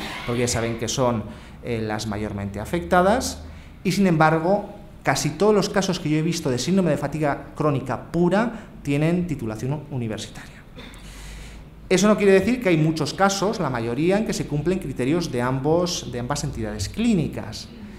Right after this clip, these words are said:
pero estas diferencias yo creo que se tienen que tomar en cuenta. Y entonces yo no sé hasta qué punto, si alguna vez se llega a una terapéutica, van a curar a ambos procesos. Porque a lo mejor es neuropatía crónica, hace, hasta hace un tiempo se seguía la hipótesis infecciosa.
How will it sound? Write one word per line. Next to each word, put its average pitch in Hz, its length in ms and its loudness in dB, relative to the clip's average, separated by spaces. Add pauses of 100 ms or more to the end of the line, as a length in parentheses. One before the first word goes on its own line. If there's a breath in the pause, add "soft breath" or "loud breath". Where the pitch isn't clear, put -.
(320 loud breath)
pero 196 560 6
estas 160 260 0
diferencias 165 540 0
yo 151 100 0
creo 147 160 0
que 175 80 -2
se 156 120 -2
tienen 147 240 -2
que 151 80 -4
tomar 113 240 -4
en 107 100 -6
cuenta. 131 460 -4 (500 loud breath)
Y 143 60 -4
entonces 156 260 -2
yo 170 80 2
no 170 60 4
sé 175 100 0
hasta 156 160 -2
qué 156 100 -2
punto, 185 360 0
si 127 140 -2
alguna 156 440 2
vez 156 420 2
se - 360 -6
llega 139 260 0
a 131 40 2
una 139 140 -2
terapéutica, 151 680 0
van 139 140 0
a 135 100 -2
curar 143 500 0
a 104 140 -6
ambos 101 260 -8
procesos. - 640 -4 (640 loud breath)
Porque 113 180 -8
a 104 40 -2
lo 101 40 -4
mejor 104 340 -2
es 117 120 -4
neuropatía 123 360 -2
crónica, 147 600 0
hace, 117 200 -10
hasta 110 160 -8
hace 120 280 -4
un 120 180 -4
tiempo 127 280 -4
se 135 100 -4
seguía 110 240 -6
la 110 80 -4
hipótesis 110 480 -10
infecciosa. 113 640 -4